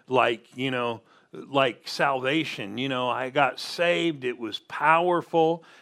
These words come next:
and I'm just living my own life. This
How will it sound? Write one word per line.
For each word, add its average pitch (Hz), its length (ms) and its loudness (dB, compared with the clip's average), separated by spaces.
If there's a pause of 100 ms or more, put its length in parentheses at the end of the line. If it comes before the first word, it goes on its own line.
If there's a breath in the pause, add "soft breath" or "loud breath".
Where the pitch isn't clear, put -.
and 131 180 -4
I'm 123 200 -2
just 123 280 -6
living 135 400 -2
my 117 240 -2
own 113 220 -8
life. 107 680 -4 (1120 soft breath)
This 170 540 0